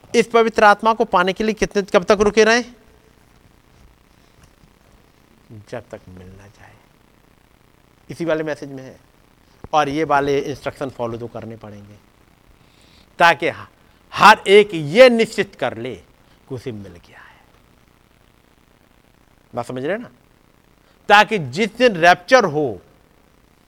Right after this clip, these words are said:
उस दिन कोई रुकावट ना आए। ये पवित्र आत्मा पाना, जो मिल गया पवित्र आत्मा है,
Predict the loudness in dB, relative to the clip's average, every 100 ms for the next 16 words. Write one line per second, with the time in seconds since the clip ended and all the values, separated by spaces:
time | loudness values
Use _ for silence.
0 | _ _ _ _ -6 -6 -6 -6 -6 -6
1 | 0 0 0 -6 -20 -20 -20 -20 _ _
2 | _ _ _ _ _ _ _ _ _ _
3 | _ _ _ _ _ -20 _ _ -6 4
4 | 6 6 4 2 2 2 2 2 0 -2
5 | -4 -2 0 0 2 2 2 0 -4 -14
6 | _ _ _ _ _ _ -10 2 2 4
7 | 4 6 6 4 4 2 4 2 0 -10